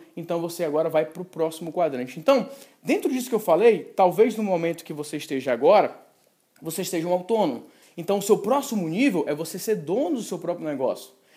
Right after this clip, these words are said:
E como que você preci-, como que você faz pra conseguir isso? Você vai montar o seu sistema.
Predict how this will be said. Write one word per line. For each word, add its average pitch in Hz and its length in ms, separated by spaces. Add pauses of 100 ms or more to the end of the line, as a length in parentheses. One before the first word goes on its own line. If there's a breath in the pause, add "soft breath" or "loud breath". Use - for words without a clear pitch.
(120 soft breath)
E 170 80
como 302 220
que 311 80
você 269 240
preci-, 247 320
como 269 240
que 277 60
você 262 200
faz 208 300
pra 196 140
conseguir 196 440
isso? 320 220 (240 loud breath)
Você 202 240
vai 196 140
montar 202 300
o 214 80
seu 240 540
sistema. 240 680